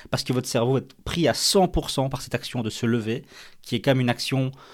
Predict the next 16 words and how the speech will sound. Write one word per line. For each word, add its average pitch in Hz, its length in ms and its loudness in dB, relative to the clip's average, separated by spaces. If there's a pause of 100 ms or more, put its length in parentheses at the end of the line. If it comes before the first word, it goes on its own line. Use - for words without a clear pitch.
(200)
en 110 140 2
surf, - 300 4
une 113 80 2
des 104 360 0
actions 110 200 -2
les 113 60 0
plus - 140 -6
compliquées 127 440 -2
à 110 60 4
prendre 123 240 0
au 107 60 4
début, 107 260 2
c'est 104 140 -2
se - 140 -4
mettre 101 200 -2
debout, 127 360 0